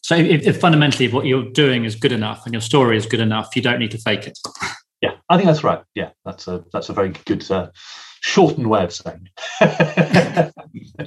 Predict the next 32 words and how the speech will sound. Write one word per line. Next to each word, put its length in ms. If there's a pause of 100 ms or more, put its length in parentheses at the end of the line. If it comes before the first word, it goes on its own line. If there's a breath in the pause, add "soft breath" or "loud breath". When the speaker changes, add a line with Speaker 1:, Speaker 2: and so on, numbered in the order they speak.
(400 loud breath)
Speaker 1:
And 200
then 520 (160)
you, 140
you 140
mentioned 360
that 80
you 80
don't 240
believe 360
in 520 (760)
individual 840 (360)
performance 400
bonuses. 880 (760)
I 120
imagine 300
a 60
lot 180
of 60
industries 500
that, 180 (160)
particularly 380
in 60
the 60
financial 400
sector, 360
that 160 (160)
listening 320
to 60
that 120
and 80
going, 200
"That's 160